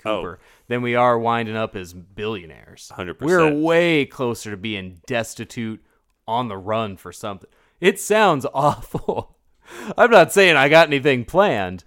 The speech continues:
Speaker 2: but I'm
Speaker 1: No.
Speaker 2: way closer to that happening to me than I am living Richard Jenkins.
Speaker 1: A lot of us are, you know, one bad day, one bad month away from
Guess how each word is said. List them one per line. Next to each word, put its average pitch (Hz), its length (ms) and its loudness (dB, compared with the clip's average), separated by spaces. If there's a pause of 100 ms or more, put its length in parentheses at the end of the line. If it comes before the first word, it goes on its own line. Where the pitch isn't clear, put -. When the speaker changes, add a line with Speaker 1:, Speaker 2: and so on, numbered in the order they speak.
(160)
Speaker 2:
but 131 140 2
I'm 156 160 6
Speaker 1:
No. - 160 2
Speaker 2:
way 196 240 10
closer 190 460 2
to 160 60 0
that 185 220 6
happening 120 440 2
to 135 120 -6
me 123 140 -2
than 117 100 -4
I 113 140 -2
am 120 280 -2
living 120 300 -4
Richard 113 380 -6
Jenkins. 117 180 -2
Speaker 1:
A - 20 -2
lot 143 200 4
of 151 100 -2
us 151 200 0
are, 127 180 -8 (400)
you 123 160 -6
know, 98 120 -2
one 110 340 -4
bad 110 340 0
day, 107 280 -4
one 98 280 -6
bad 92 320 -6
month 92 300 -8
away 85 280 -8
from 78 540 -14